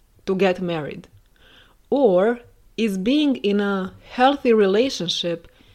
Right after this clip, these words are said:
good enough for you? And the other thing that I see so often is when you are married, a lot of times people are just staying in that marriage out of habit and because it's easier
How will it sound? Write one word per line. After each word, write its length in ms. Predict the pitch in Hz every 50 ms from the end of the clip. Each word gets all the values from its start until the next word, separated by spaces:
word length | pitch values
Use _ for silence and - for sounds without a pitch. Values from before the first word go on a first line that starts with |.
| _ _ - - 175
good 200 | 160 196 233 233
enough 340 | 214 185 175 165 165 175 -
for 240 | - - 135 135 143
you? 260 | 147 143 143 - 185 _ _ _ _ _ _ _ _ _ _ -
And 360 | - 226 220 220 220 202 - -
the 180 | 202 208 233
other 220 | 269 302 311 285 247
thing 220 | - - 226 220 202
that 100 | 202 190
I 120 | 190 180
see 220 | 185 - 226 214
so 260 | 202 - - 196 175 -
often 380 | 214 254 302 294 - 226 190 180
is 300 | 180 180 170 180 - - _ -
when 240 | - 180 202 202 208
you 120 | 214 240
are 140 | 269 269 240
married, 640 | 208 196 196 233 277 277 240 180 156 165 180 - - _ _ _ _ _ _ _ _ _ _ _ -
a 60 | 208
lot 240 | 214 214 233 277 294
of 140 | 285 285 -
times 360 | 226 220 226 233 226 214 -
people 380 | - 226 226 226 233 214 196
are 240 | 190 180 175 175 170
just 380 | 170 190 185 185 233 233 233 -
staying 640 | - - - - _ - 196 214 262 285 254 233 214
in 100 | 202 185
that 220 | 190 185 180 -
marriage 420 | 180 180 190 202 202 185 180 175 - -
out 160 | 190 190 196
of 140 | 185 170 -
habit 580 | - - 233 262 254 202 170 160 185 - - - _ - - - _ _ _ _ -
and 120 | 196 202
because 340 | 185 190 190 - 214 208 190
it's 200 | 196 190 - -
easier 640 | - 233 277 311 294 254 240 185 160 170 196 226